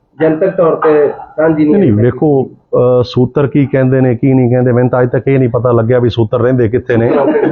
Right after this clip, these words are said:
Speaker 2: ਗੱਲ ਇਹ ਹੈ ਵੀ ਸੂਤਰ ਜਿਹੜੇ ਨੇ, ਉਹ ਪਤਾ ਨਹੀਂ ਕੀ ਕਹਿੰਦੇ ਨੇ, ਪਰ ਗੱਲ ਇਹ ਹੈ ਵੀ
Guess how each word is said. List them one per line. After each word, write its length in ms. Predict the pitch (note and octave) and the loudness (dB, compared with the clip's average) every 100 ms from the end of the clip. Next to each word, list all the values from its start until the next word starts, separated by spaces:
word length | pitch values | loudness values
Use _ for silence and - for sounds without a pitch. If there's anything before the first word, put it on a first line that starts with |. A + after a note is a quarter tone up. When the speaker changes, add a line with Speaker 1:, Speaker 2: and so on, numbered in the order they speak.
| D#4 C#3 - | 0 0 -2
Speaker 2:
ਗੱਲ 220 | C#3+ E3 E3 | 0 2 2
ਇਹ 120 | D#3+ | 2
ਹੈ 220 | E3 - - - - - E3 | 0 -2 -10 -10 -14 -4 0
ਵੀ 120 | F3+ | 0
ਸੂਤਰ 560 | - D#3+ D3+ G3 F#3+ | 0 -2 -2 0 0
ਜਿਹੜੇ 280 | E3+ F3+ F3 | 2 2 2
ਨੇ, 340 | E3 F3 F3 - | 2 2 0 0
ਉਹ 140 | F3 | -2
ਪਤਾ 220 | E3+ E3+ F3 | 0 0 0
ਨਹੀਂ 120 | E3+ | 0
ਕੀ 140 | G3 | 0
ਕਹਿੰਦੇ 300 | F#3 F3+ F3+ | 0 0 0
ਨੇ, 160 | F3 F#3 - - _ - | 0 -2 -6 -14 _ -4
ਪਰ 160 | F3 | -2
ਗੱਲ 340 | E3+ D#3 F#3 G3 | 0 0 2 2
ਇਹ 140 | G3 | 2
ਹੈ 280 | F3 F#3+ G3 - _ - _ _ - | 2 2 -2 -14 _ -20 _ _ -2
ਵੀ 480 | E3 F#3 F#3 F#3 | 2 2 4 2